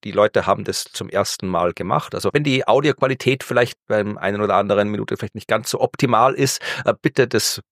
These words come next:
zu, entsprechend zu berücksichtigen. Die Leute haben das da ja mit den Mitteln produziert, die zur Verfügung gestanden sind. Aber es ist, finde ich, wie gesagt, inhaltlich ein wunderbarer Podcast geworden, den ihr jetzt anhören könnt. Und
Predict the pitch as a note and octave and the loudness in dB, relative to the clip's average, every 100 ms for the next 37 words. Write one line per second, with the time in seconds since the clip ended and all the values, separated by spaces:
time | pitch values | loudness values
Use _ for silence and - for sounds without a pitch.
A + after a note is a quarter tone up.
0 | _ - A2 F#2 - F#2+ - F#2+ - A2+ | _ -4 -2 -2 -8 -12 -10 -10 -8 -4
1 | C3+ - - - C#3+ C#3+ C3 G#2 G#2+ - | -4 -2 -2 -2 -2 -2 -2 0 0 2
2 | F#2 G2 G2 - - F#2 F#2+ - - - | 0 2 2 0 4 4 4 0 -12 -10
3 | - A2+ G2 G2 G#2 G#2+ - - - - | 0 2 2 -2 0 0 0 -6 -10 -14
4 | - - G#2 G2 F#2+ A2+ A#2 G#2 F#2+ - | -6 0 0 0 0 0 2 2 0 2
5 | G#2+ - B2+ - - G2 F#2 - - E3 | 2 4 0 0 -4 -4 -4 -4 2 2
6 | D3 C3 B2 - B2+ C3+ C#3 - - - | 2 0 -2 -2 0 0 0 -4 -6 0
7 | G#2+ D3 C3 - - - A2 - - B2 | 4 4 2 -4 -8 -6 -2 -4 -4 -4
8 | B2 A#2+ G#2 - B2+ B2 B2 A#2+ A#2+ - | -2 -2 -2 -2 -2 0 0 -2 -4 -2
9 | G#2 F#2 - B2+ B2 C3 - - - - | -2 -4 -10 -12 -2 0 2 0 -2 -2
10 | C3+ - C3+ C#3 B2 F#2+ G2 F2+ - - | -2 0 2 2 0 0 2 0 -2 -2
11 | G2 G#2+ G2 F2 - C#3+ F#3+ - - - | -2 0 2 0 0 -2 -2 -4 -8 -6
12 | - - A#2+ C#3 | -8 0 2 2